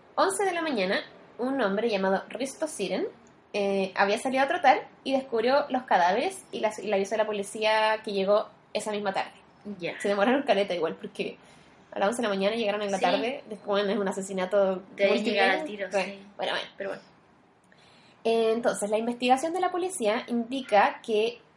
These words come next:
Speaker 1: el asesino atacó a Anja y Seppo,
Speaker 2: Ya.
Speaker 1: eh, estos dos pololos, desde afuera de la carpa, o sea, a través de la carpa los
Speaker 2: Ah,
Speaker 1: acuchillaron,
Speaker 2: ya.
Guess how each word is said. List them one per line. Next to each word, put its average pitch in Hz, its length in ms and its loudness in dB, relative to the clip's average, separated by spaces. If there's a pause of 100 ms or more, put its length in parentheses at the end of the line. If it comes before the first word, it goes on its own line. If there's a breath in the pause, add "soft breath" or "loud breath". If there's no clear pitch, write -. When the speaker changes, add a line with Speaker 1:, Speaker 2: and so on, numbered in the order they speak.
Speaker 1:
el 202 180 0
asesino 220 400 0
atacó 247 520 0 (600 soft breath)
a 202 340 2
Anja 302 460 2
y 320 80 -4
Seppo, 233 480 -2
Speaker 2:
Ya. 214 360 -8 (280)
Speaker 1:
eh, 208 160 -2
estos 196 200 -10
dos 208 100 -6
pololos, - 480 0
desde 214 220 2
afuera 320 260 4
de 349 60 4
la 339 120 4
carpa, 247 340 4
o 262 40 2
sea, 220 180 4
a 202 80 4
través 208 240 4
de 339 80 2
la 320 100 2
carpa 349 260 2
los 339 120 2
Speaker 2:
Ah, 285 180 6
Speaker 1:
acuchillaron, 247 460 4
Speaker 2:
ya. - 60 -14